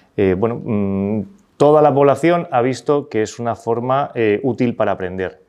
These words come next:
Y lo bonito que ahora, que hemos vuelto a la normalidad, es que cada uno elige lo que quiere.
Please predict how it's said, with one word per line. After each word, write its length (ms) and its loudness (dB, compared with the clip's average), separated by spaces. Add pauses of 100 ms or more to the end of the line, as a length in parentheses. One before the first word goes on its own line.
(540)
Y 100 -2
lo 100 0
bonito 400 0
que 420 -4
ahora, 600 -2 (220)
que 100 -8
hemos 200 -4
vuelto 640 -2
a 120 -4
la 100 -4
normalidad, 800 -2
es 160 -8
que 240 -2
cada 200 -4
uno 120 -4
elige 240 -4
lo 100 -4
que 120 -8
quiere. 400 -2